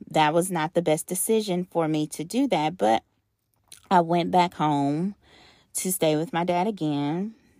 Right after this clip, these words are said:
The cycle continued. And so I ended up back at my best friend's mom's house.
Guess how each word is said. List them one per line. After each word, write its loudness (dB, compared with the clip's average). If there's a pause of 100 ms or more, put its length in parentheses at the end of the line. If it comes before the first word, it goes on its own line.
(160)
The -6
cycle -4
continued. -2 (760)
And -2
so 2
I 0
ended -2
up -2
back -4 (120)
at -6
my -4
best -2
friend's -4
mom's -4
house. -10